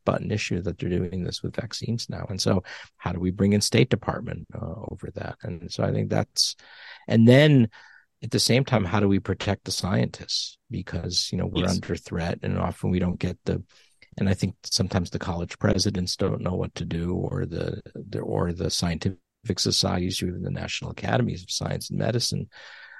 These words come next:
Speaker 1: You know, should we be creating new infrastructure, new organizations to protect scientists? And it
Speaker 2: Uh,
Speaker 1: poses
Speaker 2: y-
Speaker 1: that question as well.
Speaker 2: Yes, that was actually my next question, was, uh, the, the book comes to a conclusion where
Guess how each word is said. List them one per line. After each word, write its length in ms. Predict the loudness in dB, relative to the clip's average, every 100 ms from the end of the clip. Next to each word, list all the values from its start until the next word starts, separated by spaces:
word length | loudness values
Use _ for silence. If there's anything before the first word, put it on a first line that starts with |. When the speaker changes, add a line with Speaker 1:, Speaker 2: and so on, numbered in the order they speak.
| -10 -2
Speaker 1:
You 60 |
know, 160 | 0 -2 _
should 260 | -2 2 2
we 200 | 2 -2 -8 -6
be 160 | -6 -4
creating 520 | -2 0 0 -2 -2
new 160 | 0 0
infrastructure, 800 | 0 0 -2 -2 -4 -4 -6
new 180 | -4 -2
organizations 920 | -2 -4 -4 -6 -4 -2 -2 -2 -8
to 100 | -10
protect 420 | -10 -10 -8 -8 -6
scientists? 640 | -6 -6 -8 -6 -4 -4
And 200 | -6 -8
it 120 | -2
Speaker 2:
Uh, 100 | 0 2
Speaker 1:
poses 420 | 0 0 -2 0
Speaker 2:
y- 60 |
Speaker 1:
that 120 | 0 0
question 400 | -4 -6 -6 -6
as 160 | -6
well. 280 | -6 -8 -8 _ _ _ 2
Speaker 2:
Yes, 220 | 2 2
that 120 | 0
was 100 | 2
actually 240 | 0 0 0
my 140 | 0
next 280 | 0 -2 -4
question, 460 | -4 -2 -2 -4
was, 320 | 0 0 0 -2
uh, 240 | 0 0 0
the, 280 | 0 -2 -2
the 80 | -2
book 320 | 2 2 0 -2
comes 240 | 0 2
to 80 | 2
a 40 |
conclusion 680 | 2 0 4 4 4 0 -2 -8 -14 -6
where 640 | 2 4 6 6 4